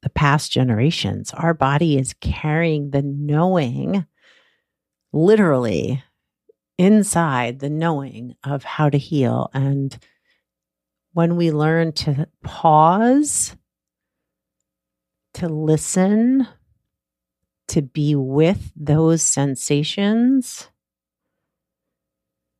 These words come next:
it builds trust within ourselves. It helps us tap into our intuition on a deeper level,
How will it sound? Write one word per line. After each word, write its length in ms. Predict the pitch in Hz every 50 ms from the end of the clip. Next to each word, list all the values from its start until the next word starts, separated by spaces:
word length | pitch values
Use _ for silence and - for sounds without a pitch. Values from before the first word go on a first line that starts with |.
| _ _ _ _ _ _ _ _ _ _ _ _ _ _ -
it 220 | - 180 156 -
builds 340 | - 151 143 131 123 - -
trust 540 | - - - - 160 185 175 - - - 180
within 340 | 175 156 139 147 147 139 135
ourselves. 1080 | 127 120 120 120 - - - 107 107 131 131 160 214 254 254 240 - - - - - _ _ _ _
It 540 | - 131 123 120 120 - _ - - - - _ _ _ _ _ _ _
helps 480 | _ - - - 165 156 - - -
us 200 | 151 143 - - -
tap 340 | - - - 139 - - 147
into 380 | 143 156 156 - - 202 196
our 140 | 190 196 190
intuition 840 | - 196 202 208 208 - - 214 202 208 208 - - 226 233 233
on 180 | 226 202 185 170
a 80 | 156 143
deeper 480 | 143 - 156 160 170 - - 160 151
level, 720 | 143 131 131 127 123 143 160 170 196 233 285 294 - -